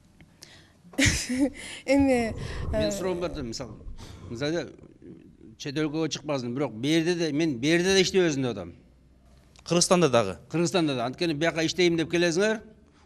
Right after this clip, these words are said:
Speaker 2: окуйм деп келесиңер, анан кийин эмне толтура кыздар жүрөт да. О, тетиги жанагы аэропорттун жолунун баары биздин кыргыз кыздар жанагы түндө ма-, машиналар тосуп жүргөн.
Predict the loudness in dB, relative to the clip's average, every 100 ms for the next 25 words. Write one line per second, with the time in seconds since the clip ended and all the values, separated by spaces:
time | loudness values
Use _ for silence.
0 | -8 -2 2 4 2 2 0 2 0 0
1 | 0 0 0 -2 -2 0 0 -2 -4 -6
2 | -4 -4 -4 -6 -10 -12 -16 -18 -18 -18
3 | -10 -8 -4 -4 -4 -4 -2 0 0 0
4 | -4 -6 -4 -2 -2 0 -2 -4 -8 -16
5 | -20 -14 -6 -4 -2 -2 -2 -4 -4 -2
6 | -2 -2 -12 -20 -20 -20 -20 -10 -8 -8
7 | -4 -2 0 -2 -6 -20 _ _ _ _
8 | -20 -14 -10 -4 -2 -2 0 0 0 -2
9 | -4 -6 -8 -8